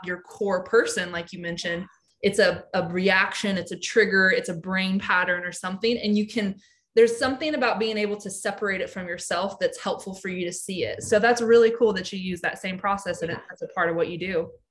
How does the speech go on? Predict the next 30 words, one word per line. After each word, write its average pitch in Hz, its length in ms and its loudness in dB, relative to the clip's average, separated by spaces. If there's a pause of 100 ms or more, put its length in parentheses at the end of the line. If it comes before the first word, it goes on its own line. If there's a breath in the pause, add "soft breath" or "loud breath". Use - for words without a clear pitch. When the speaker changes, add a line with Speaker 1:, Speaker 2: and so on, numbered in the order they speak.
(140)
Speaker 2:
Yeah, 254 220 -6
it's, 208 320 -8
it's 214 240 -6
the 226 120 -6
cornerstone. 240 680 -8
You 190 160 -12
have 214 160 -8
to 220 100 -14 (360)
start 247 320 -4
by 196 180 -4
mastering 196 800 -6
your 190 340 -6
own 190 300 -6
brain 180 280 -8
state. - 500 -14 (120)
And 196 140 -10
then 190 160 -8
from 220 240 -6
that 190 200 -6
mastery 208 800 -6 (460)
comes 214 220 -4
the 208 80 -6 (120)
second 254 300 -4
aspect 185 500 -10
of 180 160 -16
primal 175 320 -10
trust, 175 460 -8
which 185 180 -10
is 190 320 -10
where 190 520 -6